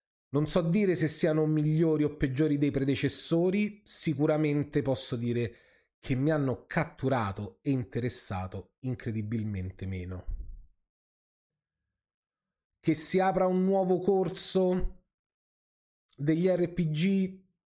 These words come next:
ne dubito, ma che qualcosa si stia muovendo è innegabile. Diablo quattro promette bene.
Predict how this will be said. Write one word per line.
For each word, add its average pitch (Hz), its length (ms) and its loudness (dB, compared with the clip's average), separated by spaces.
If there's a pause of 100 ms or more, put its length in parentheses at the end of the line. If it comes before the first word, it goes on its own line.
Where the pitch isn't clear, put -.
(1300)
ne 170 220 0
dubito, 165 720 0 (440)
ma 208 160 -2
che 240 140 -2
qualcosa 226 520 0
si 175 140 2
stia 208 200 0
muovendo 156 680 2
è 160 80 2
innegabile. 123 960 0 (1500)
Diablo 196 400 0
quattro 185 640 2
promette 175 560 0
bene. 123 680 -2